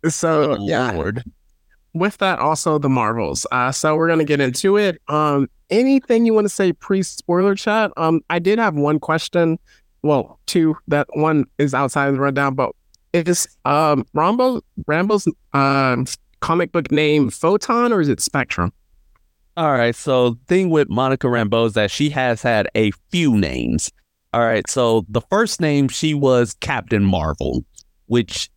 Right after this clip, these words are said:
Speaker 2: explains, like, why she's in the movie. Uh, like,
Speaker 1: Mm-hmm.
Speaker 2: she's,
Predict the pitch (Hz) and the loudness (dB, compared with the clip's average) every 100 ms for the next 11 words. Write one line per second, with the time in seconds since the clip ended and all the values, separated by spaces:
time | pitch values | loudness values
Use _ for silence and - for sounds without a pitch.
0 | - 123 - 156 127 123 - 113 113 - | -8 -6 -4 -2 0 0 0 -2 -2 -2
1 | 120 98 107 95 95 120 104 90 95 - | -2 0 2 2 2 2 2 2 0 -2
2 | - - 110 98 107 127 110 85 175 180 | -16 -6 -2 0 2 0 0 -2 -2 -2